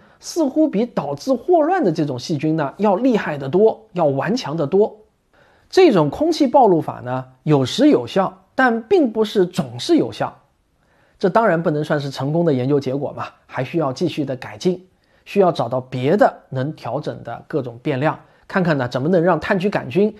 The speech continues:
可靠的减毒。于是呢，巴斯德就尝试了很多不同的时间、不同的温度啊，啊，各种方法他都试了，但是呢，结果还是不理想。这个时候啊，他的助手尚贝兰就意外地听说了一件事情，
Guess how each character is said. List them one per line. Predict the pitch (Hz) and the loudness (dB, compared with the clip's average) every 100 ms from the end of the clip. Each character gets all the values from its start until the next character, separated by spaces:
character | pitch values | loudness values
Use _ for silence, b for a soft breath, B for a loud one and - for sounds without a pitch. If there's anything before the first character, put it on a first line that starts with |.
| B | B
可 | - 160 143 | -6 -6 -2
靠 | 262 196 | 0 2
的 | 139 | 0
减 | 143 113 | -4 -6
毒。 | 113 143 202 - b b b | 0 2 2 -4 b b b
于 | 185 | 0
是 | 208 262 | 2 4
呢， | 180 160 - | 4 0 -2
巴 | 214 | -2
斯 | 226 185 | 0 2
德 | 165 | 2
就 | 175 | 2
尝 | - - 180 | -2 -8 -8
试 | - 180 | 0 0
了 | |
很 | 147 135 | 0 -2
多 | 160 | -4
不 | 180 170 | 0 -2
同 | 151 | 0
的 | 196 180 | -2 -2
时 | 151 | -2
间、 | 160 180 | -2 -4
不 | 240 | -4
同 | - 160 | -4 2
的 | 208 | 2
温 | 202 226 | 2 0
度 | 226 160 | 2 0
啊， | 127 - b b b | -2 -12 b b b
啊， | 127 | -2
各 | 339 285 | 4 4
种 | 143 | 4
方 | 175 180 | 2 0
法 | 135 | 0
他 | 165 | -4
都 | 185 | -4
试 | 185 208 139 | -6 -2 -2
了， | - _ _ - | -2 _ _ -6
但 | 202 | -4
是 | 185 160 | -4 -4
呢， | 135 - b b b _ | -6 -8 b b b _
结 | - 170 | 2 2
果 | 180 | 2
还 | 113 120 | -8 -10
是 | 131 | -10
不 | - | -10
理 | 113 | -10
想。 | 113 - _ _ _ _ _ | -12 -14 _ _ _ _ _
这 | 403 339 | 4 6
个 | |
时 | 208 135 | 4 2
候 | 139 | 0
啊， | 127 120 | 0 0
他 | - 294 | -2 0
的 | 277 | 2
助 | 370 320 | 6 6
手 | 277 | 4
尚 | - 269 | 2 2
贝 | 226 185 | 4 4
兰 | 123 165 220 - | 2 0 -2 -2
就 | 247 | -2
意 | 226 320 | 2 4
外 | 277 185 | 4 2
地 | |
听 | 165 262 | 0 -2
说 | 262 277 | 0 2
了 | |
一 | 208 | 2
件 | 208 247 | 2 -4
事 | 247 226 | -2 -4
情， | - | -4